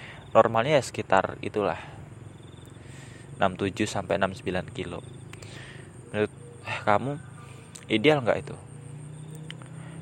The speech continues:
Aku bersyukur ya, punya body mass index yang ideal. Makanya aku menjaganya dengan olahraga tiap hari, dengan berpikir positif, dengan produktif. Itu tandanya aku bersyukur dengan apa yang diberikan Tuhan.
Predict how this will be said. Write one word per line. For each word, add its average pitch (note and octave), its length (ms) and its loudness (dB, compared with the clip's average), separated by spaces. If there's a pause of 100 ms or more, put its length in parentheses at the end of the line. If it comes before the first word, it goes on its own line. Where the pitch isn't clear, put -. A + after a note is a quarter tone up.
(140)
Aku D#3+ 80 6
bersyukur A2 480 2
ya, G2 240 0 (480)
punya G2 480 0 (1400)
body G#2+ 240 2
mass G2+ 240 -2
index G2+ 400 0
yang G2 160 -2
ideal. F#2 560 2 (1400)
Makanya A2 320 4
aku C#3 80 0
menjaganya G#2 560 0
dengan G2 240 -4
olahraga F#2+ 400 2
tiap F2+ 240 0
hari, G2+ 400 2
dengan F#2+ 320 -2
berpikir F2+ 320 -2
positif, G2+ 640 -2
dengan F2 400 -4 (560)
produktif. G2 640 0 (640)
Itu - 160 -2
tandanya G2+ 400 4
aku A2+ 160 0
bersyukur G2 400 0
dengan F2 240 -6
apa F2 240 -4
yang F#2+ 80 -6
diberikan E2+ 320 -4
Tuhan. F2 320 -8